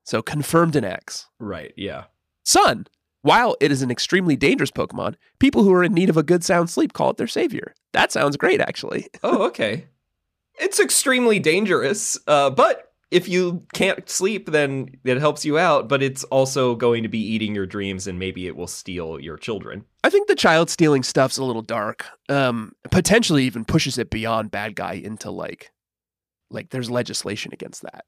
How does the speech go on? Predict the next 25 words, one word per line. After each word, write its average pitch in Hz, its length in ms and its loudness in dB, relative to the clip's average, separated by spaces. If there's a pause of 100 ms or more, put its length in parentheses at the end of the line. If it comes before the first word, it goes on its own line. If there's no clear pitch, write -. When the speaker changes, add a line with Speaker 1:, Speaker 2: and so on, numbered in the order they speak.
Speaker 1:
you 101 80 -12
know? 92 260 -8 (140)
<laughs> 131 60 -10 (2000)
Speaker 2:
Wait, 254 240 4
wait. 226 400 4 (140)
Moon, 226 580 6
as 208 280 4
a 233 60 4
matter 202 420 6
of 180 160 2
course, - 640 2
it 175 180 4
makes 175 420 2
anyone 196 440 4
it 151 140 2
meets 143 360 0
fall 151 320 4
asleep 135 460 0
and 123 140 0
has 139 180 4
a 131 60 -2
taste - 500 -2
of 143 160 0
their 147 180 4
dreams. 151 600 0